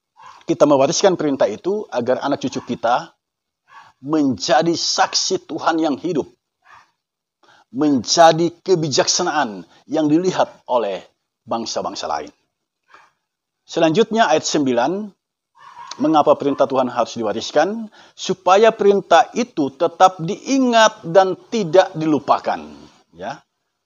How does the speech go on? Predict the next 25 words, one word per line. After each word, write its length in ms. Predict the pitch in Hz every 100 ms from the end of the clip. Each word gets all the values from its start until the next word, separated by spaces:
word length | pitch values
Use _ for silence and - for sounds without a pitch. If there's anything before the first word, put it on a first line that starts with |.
| _ -
orang 240 | 135 156
kan 160 | 170 165
punya 240 | 151 143
kecenderungan 880 | 143 - 131 127 135 135 135 131 -
lupa, 720 | 110 120 139 - 76 - - _ _ _
lupa, 640 | 107 123 127 - 73 - -
dan 320 | _ 110 107 98
lupa. 560 | 113 - 85 - - _ _ _ _ _ _ _ _ _ _ -
Nah, 160 | - - - _ _ _ _ _
supaya 400 | - - 123 131
perintah 560 | 120 165 185 - - -
itu 240 | 160 -
tetap 320 | 156 143 - 123
diingat 560 | - 196 185 160 -
dan 160 | 131 127
tidak 240 | 127 113
dilupakan, 640 | 107 95 85 82 135 165 190 _ _ _ _ _ _ _ _ _
wariskan 480 | 98 113 135 - 127
itu 240 | 117 110
kepada 400 | 110 104 104 92
anak, 400 | - 107 104 101 _ _ -
cucu, 480 | 98 - 101 90 82
cicit. 320 | - 110 - - _ _ _ _ _ _ _ _ _ _ _ _ _ _
Yang 200 | 139 143
berikut 300 | 139 196 -